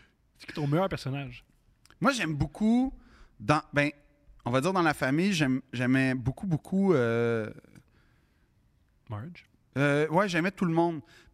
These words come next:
Speaker 2: Ben, tu sais, Homer me faisait beaucoup rire, Bart aussi. La relation Homer-Bart, je l'aime beaucoup parce que je trouvais qu'elle était très réaliste, c'est-à-dire, j-, ils s'aiment, mais en même temps, ils sont capables de, de se faire mal.
Speaker 1: C'est intéressant. Moi, j'aime pas la rela-, je, je capote pas perso-, personnellement sur la relation entre Bart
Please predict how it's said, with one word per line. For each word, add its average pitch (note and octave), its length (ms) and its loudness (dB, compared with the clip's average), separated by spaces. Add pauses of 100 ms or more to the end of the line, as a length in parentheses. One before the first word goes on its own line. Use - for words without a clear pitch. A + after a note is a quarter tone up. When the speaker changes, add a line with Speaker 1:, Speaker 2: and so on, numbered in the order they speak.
(320)
Speaker 2:
Ben, C#3+ 220 2
tu - 100 -4
sais, A#3 120 -2
Homer E3 340 2
me D#3+ 100 0
faisait C3+ 260 -2
beaucoup B2+ 280 -4
rire, C#3+ 360 2
Bart D3 460 0
aussi. D3+ 520 0 (420)
La C3 100 -2
relation D3+ 460 0
Homer-Bart, D3 680 2
je C3 80 0
l'aime B2 280 2
beaucoup B2 280 -2
parce D3+ 220 0
que C#3+ 140 -2
je - 80 -6
trouvais E3+ 240 -2
qu'elle E3 140 -4
était C3 160 -4
très E3+ 180 -2
réaliste, D3+ 500 2
c'est-à-dire, C3 280 0 (500)
j-, A#2+ 400 -6
ils C#3 100 0
s'aiment, F3+ 600 0
mais C#3 120 2
en C#3+ 60 2
même C#3+ 180 2
temps, E3+ 120 0
ils F3 100 2
sont D3+ 140 -2
capables D3 400 -2
de, B2+ 280 -2
de A#2+ 140 -6
se - 100 -2
faire B2 260 -2
mal. B2 320 -2
Speaker 1:
C'est - 60 -12
intéressant. B2 400 -8
Moi, C#3 120 -2
j'aime B2 160 -4
pas D#3 100 -2
la D3 100 0
rela-, B2+ 260 -4
je, - 320 -6
je D#3 100 -6
capote D#3 300 -2
pas F3 100 -2
perso-, D3 380 -4
personnellement C#3 380 -4
sur C#3 140 -8
la B2+ 100 -6
relation B2 280 -8
entre B2+ 100 -8
Bart C3+ 260 -4